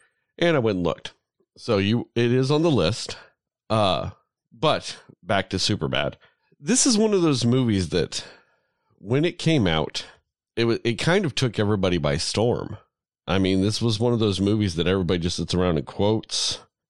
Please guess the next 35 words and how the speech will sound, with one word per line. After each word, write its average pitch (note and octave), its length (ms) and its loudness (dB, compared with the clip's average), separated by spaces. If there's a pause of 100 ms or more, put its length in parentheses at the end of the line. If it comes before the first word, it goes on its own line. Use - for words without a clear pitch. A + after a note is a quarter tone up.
(180)
and D2 800 0 (140)
talks - 360 -2
about G2 400 0
and E2 220 0
loves G#2+ 560 0
and C#2+ 480 -2 (520)
was A#2+ 180 -2
just G#2+ 240 -2
always, G#2+ 720 2 (520)
uh, D2+ 300 -2 (680)
quoting. D#3 540 0 (320)
You - 240 -6
know, E2 220 2
this G#2 220 -2
was, G#2+ 320 0 (460)
and A#2 320 0
I, A2+ 60 0 (200)
I A2 160 2
think C#3+ 200 -2
it G2 120 -2
shows D3 280 2
its G#2+ 140 -4
lasting A2 360 0
power A#2 320 2
because F#2+ 460 -2 (100)
some B2+ 260 0
things B2 280 0
in A2 100 2
this G2+ 180 0
movie G#2+ 260 0
have G2 160 0
been G#2 140 2
turned G2 320 0
into G2 180 2
memes. A2 580 -2